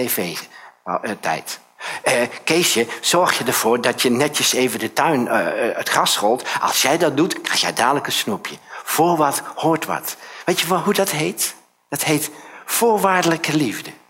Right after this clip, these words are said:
Onvoorwaardelijke liefde is de liefde van God, de wegschenkende liefde, de agape-liefde.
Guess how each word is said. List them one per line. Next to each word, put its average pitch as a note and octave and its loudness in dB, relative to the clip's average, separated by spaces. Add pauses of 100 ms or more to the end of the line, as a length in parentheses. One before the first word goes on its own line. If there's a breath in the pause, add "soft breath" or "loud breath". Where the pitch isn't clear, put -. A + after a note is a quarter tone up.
(480 loud breath)
Onvoorwaardelijke G#3 4
liefde C3 0 (120 loud breath)
is - 0
de A#2+ -2
liefde D3 2
van C3 0
God, - -2
de A#2 -2
wegschenkende A2+ 0
liefde, G#2 -2 (180 loud breath)
de - -4
agape-liefde. G2 -2